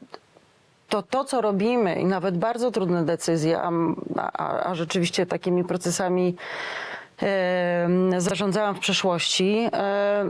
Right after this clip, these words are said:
mm, to jest spójne, y,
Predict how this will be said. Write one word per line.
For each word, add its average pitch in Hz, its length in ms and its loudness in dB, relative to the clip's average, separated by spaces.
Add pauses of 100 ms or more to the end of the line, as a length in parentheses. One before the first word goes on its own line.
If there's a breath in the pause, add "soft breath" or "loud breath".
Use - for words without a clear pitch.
(160)
mm, 185 480 2 (920)
to 214 40 2
jest 226 240 0
spójne, 196 760 0
y, - 0 -